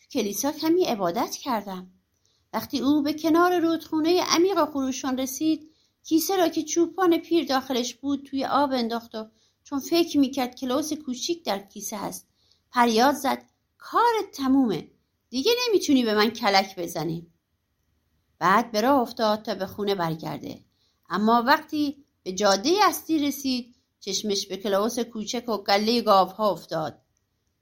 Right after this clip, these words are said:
کلاس بزرگ گفت: "یعنی چه؟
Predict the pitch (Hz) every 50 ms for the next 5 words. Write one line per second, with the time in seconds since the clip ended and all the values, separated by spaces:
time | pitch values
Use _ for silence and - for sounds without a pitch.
0 | _ _ - 359 392 415 427 427 427 320 311 339 285 359 381 370 370 359 359 370
1 | 359 - - _ _ _ _ _ - 208 208 254 392 508 523 508 - - 392 381
2 | 370 359 370